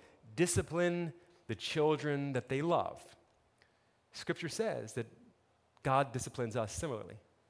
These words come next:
Solomon, wisest man that ever lived, said this in Proverbs, "My son, don't reject the Lord's discipline.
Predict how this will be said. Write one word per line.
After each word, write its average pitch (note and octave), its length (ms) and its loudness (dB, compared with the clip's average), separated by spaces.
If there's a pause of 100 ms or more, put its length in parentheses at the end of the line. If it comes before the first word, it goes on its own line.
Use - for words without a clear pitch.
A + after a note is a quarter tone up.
(240)
Solomon, D3 540 8
wisest C3 420 8
man G#2+ 260 4 (380)
that G#2+ 160 -12
ever D3+ 180 4
lived, G#2+ 400 0
said B2+ 280 0
this A#2+ 180 4
in A2 100 -4
Proverbs, F#2 560 -2 (460)
"My D#3 160 10
son, E3 580 6
don't D#3+ 380 6
reject G2 540 -2
the A2 60 -6
Lord's G#2 280 -4
discipline. G#2 460 -6